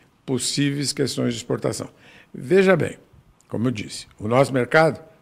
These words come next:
cresceu e continua crescendo a taxas de dois dígitos. Isso é importante. O nosso mercado está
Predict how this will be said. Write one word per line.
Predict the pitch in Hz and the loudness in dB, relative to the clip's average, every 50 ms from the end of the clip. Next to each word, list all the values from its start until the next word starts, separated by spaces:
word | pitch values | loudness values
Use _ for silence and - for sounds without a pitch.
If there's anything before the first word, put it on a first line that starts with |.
| _ _ _ _ | _ _ _ _
cresceu | - 131 120 113 98 - - 156 175 208 220 214 214 214 - | -4 -2 -2 -2 -2 0 2 6 8 8 8 8 6 4 -2
e | 151 | -4
continua | 127 160 147 123 - 139 143 160 170 | 0 0 0 0 0 -2 0 0 0
crescendo | 135 160 151 135 - 151 151 147 147 | 0 0 -2 -2 0 0 0 2 0
a | 139 | 0
taxas | 135 - 147 139 135 123 135 135 117 | 0 0 0 0 2 0 0 -2 -2
de | 110 117 113 | -2 -4 -2
dois | 110 135 135 127 120 | 2 4 4 4 4
dígitos. | 104 - - - - - - - - - - - - _ _ _ - - - - _ | 2 -2 -8 -10 -12 -12 -16 -18 -18 -20 -20 -20 -20 _ _ _ -20 -20 -20 -14 _
Isso | - 117 - 135 | -8 -4 -2 -2
é | 120 | -2
importante. | 117 - 147 143 117 - - - - - - - - - - _ _ _ - - - - - - - | -2 0 -2 -2 -2 -2 -6 -10 -12 -12 -12 -14 -16 -16 -16 _ _ _ -20 -20 -20 -20 -20 -14 -6
O | - 127 | -2 2
nosso | 147 151 156 151 - - - 110 - - | 4 4 4 4 2 -4 -10 -12 -12 -10
mercado | - 110 101 - - - 160 170 170 147 123 110 - - - - _ _ _ | -8 -8 -8 -6 2 6 8 8 8 6 4 0 -4 -8 -18 -20 _ _ _
está | - 113 - - 156 - - - - | -10 -4 0 2 2 2 0 -2 -8